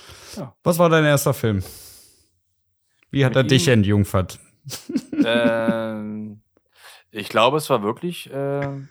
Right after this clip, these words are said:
Speaker 1: ich glaube echt Titanic.
Speaker 2: Titanic war der erste?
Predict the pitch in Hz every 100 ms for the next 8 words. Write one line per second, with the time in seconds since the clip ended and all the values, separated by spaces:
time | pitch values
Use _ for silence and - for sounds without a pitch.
0 | _ - 113 117 127 - - - 147 170
1 | 104 90 _ _ _ _ _ _ _ _
2 | - 135 143 98 104 92 92 - 120 165